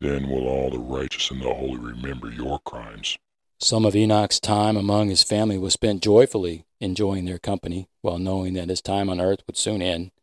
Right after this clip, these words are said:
Speaker 2: Still, he endeavored to entreat them all with words of wisdom at every opportunity,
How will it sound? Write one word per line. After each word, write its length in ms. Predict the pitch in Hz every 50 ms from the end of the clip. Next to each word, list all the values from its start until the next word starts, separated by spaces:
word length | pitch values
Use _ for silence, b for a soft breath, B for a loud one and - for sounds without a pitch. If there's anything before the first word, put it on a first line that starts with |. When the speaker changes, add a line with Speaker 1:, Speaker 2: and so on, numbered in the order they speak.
| _ _ _ _ -
Speaker 2:
Still, 480 | - - - - 104 104 107 110 113 _ _ _ _ _ _ _
he 140 | - - 117
endeavored 440 | 123 107 101 107 113 110 104 98 -
to 160 | - 110 104
entreat 360 | 101 98 - - 123 127 _
them 140 | - 107 98
all 340 | 104 113 107 92 95 101 - _ -
with 140 | - 95 -
words 300 | 101 101 101 104 101 -
of 80 | 90
wisdom 400 | 80 87 95 98 95 - 92 90
at 100 | 90 90
every 320 | - - 95 104 95 92 87
opportunity, 720 | 87 85 - - - - 104 104 95 87 80 87 87